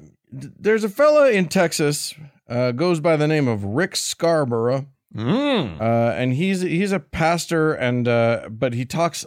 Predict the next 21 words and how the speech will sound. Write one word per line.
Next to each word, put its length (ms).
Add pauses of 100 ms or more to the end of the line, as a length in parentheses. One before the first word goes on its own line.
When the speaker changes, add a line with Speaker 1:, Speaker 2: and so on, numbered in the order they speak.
Speaker 1:
a 80
lot 680
about 400
politics. 600
He 140
is 140
very, 680
uh, 420 (100)
he, 320
he 260
is 160
making 540 (1000)
politics 600
his 220
business, 800
Speaker 2:
<laughs> 20
Speaker 1:
uh, 520
and 240 (160)
sp-, 380
<laughs> 80
he, 200